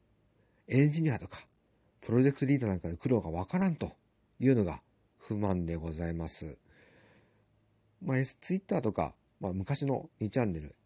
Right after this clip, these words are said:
当時の二チャンネルですね、なんかだといろいろ情報が転がってまして、とにかく人手が足りないので、中国人と台湾人を連れてきたら、その二人が喧嘩を始めて、香港人が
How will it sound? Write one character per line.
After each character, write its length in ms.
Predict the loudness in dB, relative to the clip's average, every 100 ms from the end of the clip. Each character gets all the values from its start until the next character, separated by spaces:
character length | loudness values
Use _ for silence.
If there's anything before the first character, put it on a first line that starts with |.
| _ _ 0
当 140 | 2
時 100 | 2
の 60 | -4
二 60 |
チ 100 | -4
ャ 40 | -4
ン 40 |
ネ 80 | -6
ル 60 | -12
で 80 |
す 140 | -8 -4
ね、 160 | -4 -6 -20 _
な 120 | 0
ん 80 | 0
か 120 | 0
だ 80 | -2
と 120 | -4
い 60 | 0
ろ 120 | 2
い 60 | 4
ろ 280 | 4 2 -4 -2
情 180 | 2 4
報 180 | 6
が 200 | 4 2 0 -2
転 180 | 2 2
が 80 |
っ 40 | 0
て 160 | -2
ま 120 | -2 -4
し 100 | -4
て、 220 | -8 -8 _ -20 -20 _ 0
と 100 | 2
に 80 | 2
か 80 | 0
く 40 |
人 200 | 0 2
手 80 | 2
が 80 | 0
足 120 | -2 -2
り 60 |
な 80 | 0
い 40 |
の 80 | -2
で、 160 | -4 -8 -4
中 180 | 0 2
国 220 | 4 2
人 180 | 0 -4
と 200 | -8 -12 _
台 200 | -2 2
湾 160 | 2 2
人 180 | -2 -8
を 100 | -14 -12 -2
連 120 | 0
れ 40 |
て 120 | 0
き 80 | -4
た 120 | -6
ら、 160 | -8 -8 _ _
そ 120 | 2
の 60 | 2
二 160 | 4 2
人 80 |
が 160 | 2 -4 -12 _
喧 160 | -2 2
嘩 100 | 4
を 80 | 4
始 200 | 2 0
め 100 | -2
て、 200 | -4 -8 _ _ 2
香 160 | 4
港 120 | 4
人 200 | 4 2
が 160 | -2